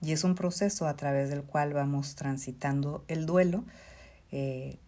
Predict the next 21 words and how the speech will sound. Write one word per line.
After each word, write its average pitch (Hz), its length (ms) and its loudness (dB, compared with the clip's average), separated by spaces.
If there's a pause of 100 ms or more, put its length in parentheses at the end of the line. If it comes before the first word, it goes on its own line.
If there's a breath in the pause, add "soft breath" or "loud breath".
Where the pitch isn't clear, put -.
(500)
con 143 300 0
diferentes 139 880 0 (420)
técnicas 143 520 -4
de 127 60 -4
escritura 131 520 -6
terapéutica 165 840 -4 (120)
y 143 80 -6
vamos 131 360 -4
como 135 240 -4
elaborándolo 131 840 -4 (540 loud breath)
ahí, 139 260 -2
acompañando 135 680 -4
nuestro - 340 -8
corazón 139 440 -4
con 139 160 -6
mucho 131 280 -8
amor, 131 320 -2 (760 loud breath)
con 143 160 -4
la 131 60 -2
expresión 131 560 -2
genuina 135 720 -2